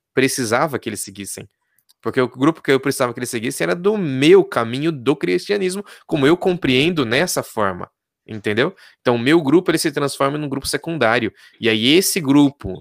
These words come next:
do artista, do cantor, do grupo musical, do, ele se transforma como o primeiro grupo a ser seguido. E aí existe o grande problema, porque a pressão de grupo, as influências, elas vão pelo caminho,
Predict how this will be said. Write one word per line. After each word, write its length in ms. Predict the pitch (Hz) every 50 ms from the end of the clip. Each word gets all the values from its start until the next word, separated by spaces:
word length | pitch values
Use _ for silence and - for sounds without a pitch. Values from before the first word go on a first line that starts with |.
| - 98
do 140 | 104 113 117
artista, 800 | 113 110 101 - - - 131 139 143 135 - - - 127 117
do 100 | 104 110
cantor, 720 | - - 113 104 101 98 _ - 120 123 127 127 127 123 120
do 160 | 110 117 110
grupo 400 | 101 127 135 147 143 - 127 120
musical, 720 | 120 113 110 101 - - 110 123 135 139 135 127 120 117
do, 160 | 110 123 135 - - - - - -
ele 200 | - 139 143 143
se 120 | - 147
transforma 400 | 131 135 135 131 - 139 135 135
como 220 | 131 - 143 139
o 80 | 139 135
primeiro 580 | - - 151 139 127 120 123 139 151 160 151 135
grupo 300 | 117 117 131 135 - 135
a 40 |
ser 120 | - - 131
seguido. 340 | 127 - 123 113 127 123 - - - - - _ _ -
E 100 | 143 139
aí 460 | 120 110 107 110 123 156 175 175 156
existe 280 | 131 110 127 127 - 131
o 40 |
grande 240 | 110 113 123 123 120
problema, 260 | - 110 113 117 117
porque 260 | 117 127 117 - - 123
a 80 | 117
pressão 520 | - - 120 120 117 - - - 160 185 190
de 80 | 170
grupo, 280 | 127 123 135 131 - 120
as 120 | 110 110
influências, 880 | 143 156 - - 127 113 117 139 160 180 175 - - 113 104 - - - _ - - _ _
elas 300 | - 113 117 120 127 120
vão 560 | 117 110 110 117 127 131 135 143 151 165 165 - _ _ - 104 -
pelo 160 | - 139 143
caminho, 480 | - - 139 127 131 139 147 156 156